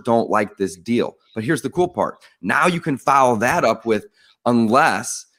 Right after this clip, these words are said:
you give me more time to find a different partner, or you come down on your price to where my two or three partners that do have interest need to be,"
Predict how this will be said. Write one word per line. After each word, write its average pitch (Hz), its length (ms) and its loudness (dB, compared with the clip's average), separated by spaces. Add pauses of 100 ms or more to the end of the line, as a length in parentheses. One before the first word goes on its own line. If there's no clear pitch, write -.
(100)
you 117 80 -4
give 139 200 2
me 151 120 2
more 131 200 4
time 123 260 -2
to 101 60 -8
find 110 240 -4
a 101 60 -2
different 117 460 0
partner, 104 520 -2 (500)
or 180 400 2 (460)
you 139 280 -8
come 147 280 -2
down 131 200 2
on 123 120 0
your 113 120 -2
price 131 360 -2
to 127 100 -12
where 117 180 0
my 107 160 0
two 135 200 -8
or 135 80 -4
three 123 180 -6
partners 110 440 -2
that 98 300 -6
do 151 200 4
have 165 220 0
interest 95 380 -4
need 98 160 -6
to 90 60 -8
be," 73 380 -10